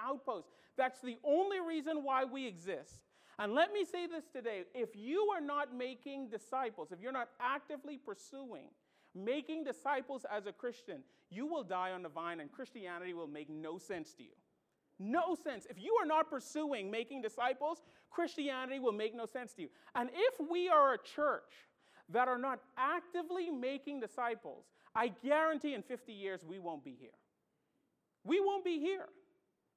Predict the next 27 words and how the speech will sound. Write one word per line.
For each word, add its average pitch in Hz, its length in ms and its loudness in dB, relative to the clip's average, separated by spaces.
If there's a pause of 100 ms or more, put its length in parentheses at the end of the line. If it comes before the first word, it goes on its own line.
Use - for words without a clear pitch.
(480)
because 311 320 2
we 311 160 2
have 269 140 2 (120)
missed 339 480 -2
the 285 120 -2
purpose 285 680 -2 (400)
of 220 140 2
why 262 400 2 (260)
church 220 400 -4
exists. 247 640 -6 (960)
You 330 360 4
wanna, 311 480 4
you 330 200 4
wanna 320 180 6
find 285 360 4
the 262 40 0
most 247 240 2
effective 277 560 4
way 254 160 2
you 247 160 -2
can 202 220 -6
minister 233 360 -6
to 208 80 -6
your 208 180 -4
family? 254 540 -4 (300)
Make 170 260 -6
disciples. 277 520 -8